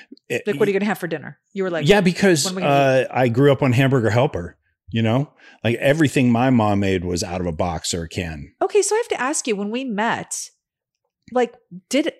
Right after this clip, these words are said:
Speaker 2: my food influence you at all? Like
Speaker 1: Yeah, definitely. Like, it definitely steered me more toward the healthy stuff. Like, I'd never eaten asparagus until I met you.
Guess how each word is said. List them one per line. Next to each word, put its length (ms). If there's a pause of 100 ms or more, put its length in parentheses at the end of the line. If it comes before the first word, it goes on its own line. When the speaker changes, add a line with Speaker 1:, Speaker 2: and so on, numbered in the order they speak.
Speaker 2:
my 300
food 280
influence 520
you 120
at 80
all? 420
Like 180
Speaker 1:
Yeah, 200
definitely. 480
Like, 240
it 260
definitely 320
steered 300
me 100
more 260
toward 260
the 80
healthy 300
stuff. 520
Like, 160
I'd 240
never 240
eaten 240
asparagus 640
until 280
I 80
met 220
you. 200